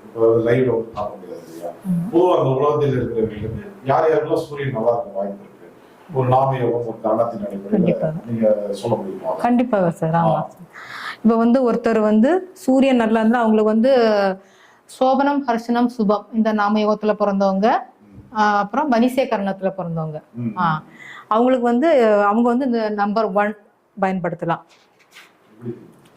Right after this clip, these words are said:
Speaker 1: ஆ.
Speaker 2: இப்படிங்களா? ஆ, சரி. அவங்க வந்து சூரியன் வந்து பலமா இருக்குன்னு அர்த்தம் அவங்க ஜாதகத்துல.
Speaker 1: ஆ.
Speaker 2: ஆமா.
Speaker 1: ஓகே.
Speaker 2: அவங்க வந்து பிளைண்ட் ஃபோல்டடா இந்த நம்பரை பயன்படுத்தலாம்.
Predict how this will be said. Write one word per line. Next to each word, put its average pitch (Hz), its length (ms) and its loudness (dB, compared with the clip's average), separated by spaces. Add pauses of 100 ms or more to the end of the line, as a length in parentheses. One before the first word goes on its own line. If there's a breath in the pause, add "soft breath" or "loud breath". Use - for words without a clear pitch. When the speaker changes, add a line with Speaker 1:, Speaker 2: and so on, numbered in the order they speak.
(100)
Speaker 1:
ஆ. - 400 -20
Speaker 2:
இப்படிங்களா? 175 420 -2
ஆ, - 220 -4 (160)
சரி. - 280 -6 (600 loud breath)
அவங்க 226 260 4
வந்து 226 300 4
சூரியன் 247 380 2
வந்து 220 200 2
பலமா 196 340 0
இருக்குன்னு 196 300 -4
அர்த்தம் 175 240 -6
அவங்க 165 420 0
ஜாதகத்துல. 160 580 -2 (200)
Speaker 1:
ஆ. - 180 -10 (340)
Speaker 2:
ஆமா. 160 200 0 (800 loud breath)
Speaker 1:
ஓகே. - 200 -8
Speaker 2:
அவங்க 226 280 2
வந்து 247 240 4
பிளைண்ட் 220 460 2
ஃபோல்டடா 214 320 2
இந்த 208 180 -2
நம்பரை 185 340 -2
பயன்படுத்தலாம். 160 580 -6